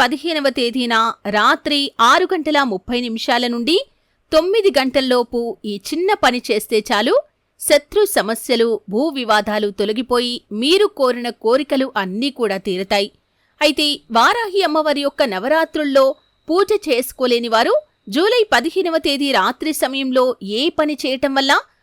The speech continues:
అమ్మవారి యొక్క కృపా కటాక్షాలు కలుగుతాయి, శత్రు సమస్యలు తొలగిపోతాయి, భూ వివాదాలు తొలగిపోయి వారు కోరుకున్న కోరికలు నెరవేరుతాయి. ఈ పూర్తి వివరాలు అన్నీ కూడా ఈరోజు ఈ వీడియోలో వివరంగా తెలుసుకుందాం.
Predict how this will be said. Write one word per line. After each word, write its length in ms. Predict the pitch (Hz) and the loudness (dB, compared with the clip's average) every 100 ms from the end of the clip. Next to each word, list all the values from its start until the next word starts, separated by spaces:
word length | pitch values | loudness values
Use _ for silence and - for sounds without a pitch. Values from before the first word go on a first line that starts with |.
| - | -4
అమ్మవారి 460 | 214 294 403 370 320 | -2 0 0 0 0
యొక్క 220 | 277 277 | 0 -2
కృపా 440 | - 202 190 214 | -4 -6 0 0
కటాక్షాలు 680 | 285 277 247 247 - 254 233 | 0 -2 -2 -2 0 0 0
కలుగుతాయి, 580 | 233 220 240 247 240 262 _ _ - | 0 -2 0 0 0 -4 _ _ 0
శత్రు 400 | 311 302 427 415 | 2 2 0 0
సమస్యలు 540 | 233 233 269 277 247 | 0 -2 -2 -2 -2
తొలగిపోతాయి, 840 | 240 196 208 233 247 247 240 240 - | 0 -2 -2 -2 0 2 0 0 -8
భూ 180 | 214 294 | -2 -2
వివాదాలు 580 | 349 262 240 240 240 233 | 0 0 0 2 0 -2
తొలగిపోయి 600 | 220 190 277 240 254 359 - _ _ 220 | -2 -2 -2 0 2 2 -2 _ _ 2
వారు 200 | 208 214 | 2 2
కోరుకున్న 540 | 262 285 392 403 330 | 4 4 4 -2 -2
కోరికలు 480 | - 202 202 214 202 | -2 -2 0 -2 -2
నెరవేరుతాయి. 760 | 185 180 202 214 214 226 233 _ _ - | -4 -4 -4 -4 0 0 -2 _ _ -4
ఈ 80 | 285 | -4
పూర్తి 380 | 269 392 427 269 | 0 -2 0 -2
వివరాలు 480 | 233 247 240 247 - | -2 0 0 0 -2
అన్నీ 240 | 226 302 | -4 -2
కూడా 380 | 311 302 277 269 - | -2 2 4 4 0
ఈరోజు 540 | 285 381 359 294 294 - | -2 0 0 -4 -8 -2
ఈ 120 | 330 | -2
వీడియోలో 420 | 320 254 247 240 | -2 -2 0 0
వివరంగా 480 | 208 190 220 233 220 | -2 -4 -6 -4 -4
తెలుసుకుందాం. 720 | 220 247 269 - 262 262 262 | -2 -6 -6 -8 0 0 0